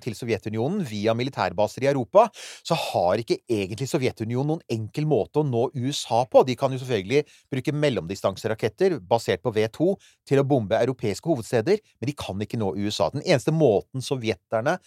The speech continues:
kan slå tilbake mot et amerikansk atomangrep, eller ha et første slag, er å fly over Nordpolen, og da skal de fly, altså, en svær flåte med sånn treige russiske Bear propellfly over Canada, ø, Alaska og Canada. De er, de når jo aldri fram, de blir jo skutt ned lenge før.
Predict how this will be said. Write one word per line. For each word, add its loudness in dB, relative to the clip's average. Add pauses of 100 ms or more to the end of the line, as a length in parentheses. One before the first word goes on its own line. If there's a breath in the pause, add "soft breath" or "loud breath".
(300 soft breath)
kan 6
slå -2
tilbake 2
mot -8
et -4
amerikansk 0
atomangrep, -2
eller 0
ha 4
et -20
første -8
slag, 6 (320 soft breath)
er 2
å -4
fly -4
over 0
Nordpolen, -4
og 4
da 8
skal -4
de -6
fly, -2
altså, 2
en -4
svær 2
flåte 0
med -4 (320 soft breath)
sånn -2
treige 2
russiske 0
Bear 0
propellfly -2 (320 soft breath)
over 2
Canada, 4 (100)
ø, 4 (240)
Alaska 4
og 0
Canada. 4
De 2
er, 2
de -2
når 0
jo 4
aldri -6
fram, -2
de -8
blir -4
jo -8
skutt -12
ned -6
lenge -6
før. -2